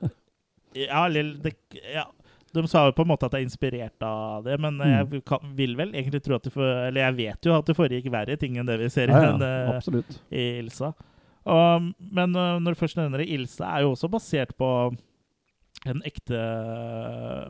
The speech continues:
Speaker 2: pe-, person. Er jo basert på Ilsa Kokke, er det ikke det hun het? Som var kona til en som drev, eh, en sånn, eh, eh, konsentrasjons-, eller fangeleir, da.
Speaker 1: Mm.
Speaker 2: Jeg husker ikke helt hvilken fangeleir, eh,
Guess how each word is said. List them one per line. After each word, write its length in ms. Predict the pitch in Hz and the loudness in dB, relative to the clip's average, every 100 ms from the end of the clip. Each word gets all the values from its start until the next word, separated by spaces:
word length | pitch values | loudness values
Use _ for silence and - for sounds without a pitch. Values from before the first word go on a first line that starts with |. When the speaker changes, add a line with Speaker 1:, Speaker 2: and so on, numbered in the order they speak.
| - | -6
Speaker 2:
pe-, 260 | 143 135 - | -4 -4 -4
person. 340 | 139 165 240 | -4 -2 -2
Er 140 | 196 165 | -2 0
jo 80 | |
basert 320 | 160 - 131 - | -2 -2 -4 -2
på 140 | 135 131 131 127 - _ _ _ _ | 0 2 2 0 -4 _ _ _ _
Ilsa 640 | 135 123 117 - - 123 123 127 123 127 _ _ _ _ _ _ - | -10 -8 -10 -12 -6 -2 0 0 -2 -4 _ _ _ _ _ _ -4
Kokke, 520 | 143 - _ 214 226 | -4 -4 _ -6 -4
er 140 | 196 | -4
det 80 | 170 | -2
ikke 80 | 160 | 0
det 80 | 143 | 2
hun 400 | 139 143 143 143 | 2 0 -2 -4
het? 160 | 208 - - | -4 -10 -10
Som 160 | - 156 | -4 0
var 200 | 143 135 | 0 0
kona 380 | 156 131 117 107 | 2 2 0 -2
til 100 | 135 | -4
en 80 | 113 | -4
som 160 | 127 | -6
drev, 320 | 123 113 110 | -4 -4 -4
eh, 640 | 117 113 113 113 113 113 113 - - - _ _ _ | -6 -6 -6 -6 -6 -8 -12 -16 -20 -20 _ _ _
en 180 | - 123 | -10 -6
sånn, 280 | 123 117 117 | -4 -2 -2
eh, 600 | 113 113 113 113 113 117 120 - - _ _ _ _ _ _ _ - - - | -4 -6 -8 -8 -8 -10 -12 -16 -20 _ _ _ _ _ _ _ -20 -20 -12
eh, 680 | 131 123 123 120 117 117 117 | -10 -6 -6 -4 -4 -4 -6
konsentrasjons-, 880 | - 123 123 123 127 110 - - - | -6 -4 -4 -4 -6 -6 -10 -14 -8
eller 200 | 120 120 | -6 -4
fangeleir, 480 | 117 139 120 117 156 | -2 -2 -2 -2 0
da. 100 | 175 | 0
Speaker 1:
Mm. 160 | 151 170 | 2 4
Speaker 2:
Jeg 100 | 143 | 4
husker 200 | 110 147 | 4 0
ikke 240 | 143 156 147 | -2 -2 0
helt 220 | 147 139 | 0 -2
hvilken 240 | 131 139 127 | -6 -4 -2
fangeleir, 540 | 147 123 117 120 120 | -2 -2 -2 -2 -2
eh, 720 | 117 117 117 117 117 117 120 | -2 -2 -2 -4 -4 -6 -8